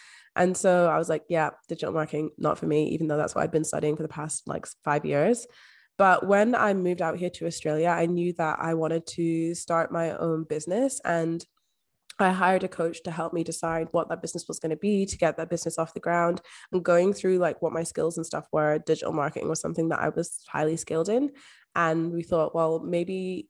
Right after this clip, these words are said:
it would be different for me having my own company in digital marketing as opposed to working for someone else." Like, a lot of the things I didn't like might have been based on that. And so I did initially start in twenty eighteen. I had a digital marketing agency, but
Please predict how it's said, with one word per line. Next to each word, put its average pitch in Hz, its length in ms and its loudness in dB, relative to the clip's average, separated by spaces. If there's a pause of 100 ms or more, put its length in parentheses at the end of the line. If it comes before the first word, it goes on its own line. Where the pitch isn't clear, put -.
(160)
it 160 140 -2
would 160 120 -2
be 165 100 -6
different 151 380 -4
for 170 60 -6
me 156 220 0
having 156 260 -2
my - 120 -2
own 151 160 0
company 156 400 -4
in 151 80 -2
digital 160 260 -6
marketing 151 420 -4
as 156 140 -4
opposed - 440 -4
to 160 340 -2
working 156 280 -8
for - 80 -14
someone 165 300 -2
else." 226 280 0
Like, - 160 -8
a 165 40 -4
lot 156 140 0
of 160 60 -6
the 156 60 -8
things 156 280 -6
I 160 100 -2
didn't 156 220 -4
like 151 280 -6 (280)
might 147 160 -2
have - 100 -8
been 151 120 -4
based 147 260 -6
on 151 120 -4
that. 180 280 0 (440)
And 180 160 -2
so 190 140 2
I 185 80 4
did 196 180 2
initially 190 480 0
start 156 520 -2 (140)
in 156 340 -2
twenty 165 300 -2
eighteen. 165 280 -4
I 151 60 -2
had 151 220 -4
a 156 60 0
digital 156 360 -4
marketing 156 420 -2
agency, 151 760 -4 (600)
but 165 340 6